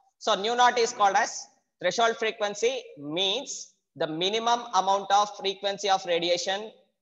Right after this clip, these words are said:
required to eject the electrons from the surface of the metal. If you understand these two concepts, then we will go through the total concept.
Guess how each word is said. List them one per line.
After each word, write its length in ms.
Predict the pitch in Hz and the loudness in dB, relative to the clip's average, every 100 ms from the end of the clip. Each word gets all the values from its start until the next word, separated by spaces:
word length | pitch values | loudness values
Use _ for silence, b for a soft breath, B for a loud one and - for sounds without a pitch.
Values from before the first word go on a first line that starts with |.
| _ - | _ -8
required 680 | 147 160 180 180 175 185 240 233 - - _ _ _ | -6 -6 2 4 6 4 2 -2 -6 -20 _ _ _
to 120 | 196 190 | -6 0
eject 400 | 180 175 240 214 | 0 2 0 2
the 100 | 226 | 2
electrons 580 | 214 208 196 196 208 - - | 2 0 0 -2 -2 -6 -4
from 200 | 185 202 | -2 -2
the 80 | |
surface 400 | 196 175 165 180 | -2 -4 -2 -4
of 140 | 175 165 | -4 -4
the 80 | 185 | -6
metal. 340 | 127 - - _ _ _ _ _ _ 175 | -6 -10 -20 _ _ _ _ _ _ -4
If 140 | 208 | 2
you 60 | 262 | 6
understand 720 | 240 233 254 247 233 233 160 | 6 4 0 0 0 -2 -4
these 320 | 233 262 - | -2 -4 -4
two 200 | 226 233 233 | 0 0 2
concepts, 800 | 180 180 208 208 - - - - _ | 0 0 -2 -2 -4 -8 -12 -18 _
then 220 | 151 202 | -2 0
we 80 | 208 | 2
will 200 | 202 175 | 2 2
go 180 | 180 196 | 2 0
through 180 | 196 196 | 0 4
the 240 | 180 156 - - 180 | 4 4 -2 -2 0
total 240 | 180 190 | 2 2
concept. 460 | 165 143 - - | 0 -2 -4 -12